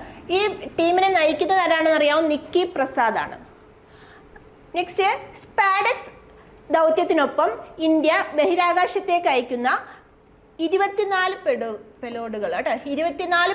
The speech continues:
പെലോഡുകൾ അടങ്ങുന്ന അവശിഷ്ട ഉപഗ്രഹം. സ്പാഡെക്സ് ദൗത്യത്തിനൊപ്പം ഇന്ത്യ ബഹിരാകാശത്തേക്ക് അയക്കുന്ന ഇരുപത്തിനാല്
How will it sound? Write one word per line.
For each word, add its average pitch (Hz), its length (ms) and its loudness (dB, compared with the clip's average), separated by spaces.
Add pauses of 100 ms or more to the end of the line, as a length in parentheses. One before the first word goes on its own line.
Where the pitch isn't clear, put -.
പെലോഡുകൾ 277 540 2 (160)
അടങ്ങുന്ന 240 340 -2 (180)
അവശിഷ്ട 254 440 -6 (140)
ഉപഗ്രഹം. 196 360 -6 (340)
സ്പാഡെക്സ് 262 580 -2
ദൗത്യത്തിനൊപ്പം 277 640 0 (160)
ഇന്ത്യ 254 220 0 (140)
ബഹിരാകാശത്തേക്ക് 277 880 0
അയക്കുന്ന 262 300 -2 (480)
ഇരുപത്തിനാല് 320 880 0